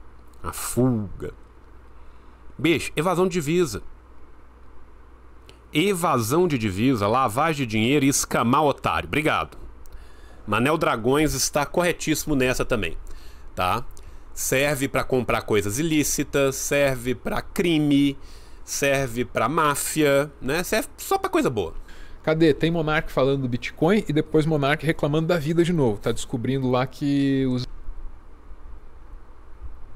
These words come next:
Speaker 1: Olha aí, ó. O cara que tá lá, ó. Tio, uma cortina na Flórida sai por quatrocentos e cinquenta doll por janela das melhores marcas. Ele é muito burro.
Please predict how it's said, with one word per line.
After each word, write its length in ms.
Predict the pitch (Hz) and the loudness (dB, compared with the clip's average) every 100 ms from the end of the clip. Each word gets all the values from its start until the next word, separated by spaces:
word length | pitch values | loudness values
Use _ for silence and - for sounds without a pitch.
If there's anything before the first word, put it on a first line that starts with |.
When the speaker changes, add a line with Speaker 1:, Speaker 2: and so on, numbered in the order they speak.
| - - - - - - - | -12 -14 -16 -16 -14 -16 -4
Speaker 1:
Olha 160 | 226 214 | 2 4
aí, 120 | 175 | 6
ó. 160 | 120 78 - | 4 2 -4
O 80 | 135 | -4
cara 340 | - 185 196 | 0 0 2
que 100 | - | 0
tá 240 | - 196 | 0 2
lá, 320 | 160 123 113 101 | 4 4 4 4
ó. 200 | 85 - - - | 2 -2 -12 -6
Tio, 280 | - 220 | 0 2
uma 80 | 180 | 2
cortina 420 | - 170 - 214 | 4 2 2 2
na 160 | 220 175 | 2 2
Flórida 300 | - 180 196 | 2 2 2
sai 160 | 190 185 | 0 0
por 160 | 180 | -2
quatrocentos 420 | - 180 - 214 | 0 -2 0 0
e 40 | - | 2
cinquenta 360 | 202 202 202 | 0 0 0
doll 260 | 143 151 196 | 2 2 2
por 200 | 202 190 | 2 2
janela 480 | 165 139 131 175 180 | 4 4 4 2 2
das 240 | 190 185 | 0 0
melhores 560 | 202 185 156 196 226 147 | 2 2 4 2 2 2
marcas. 420 | 147 170 - 127 | 2 2 2 2
Ele 180 | 196 240 | 2 4
é 80 | 269 | 4
muito 400 | 190 247 - 349 | 6 4 2 2
burro. 460 | 190 262 220 120 | 4 4 4 2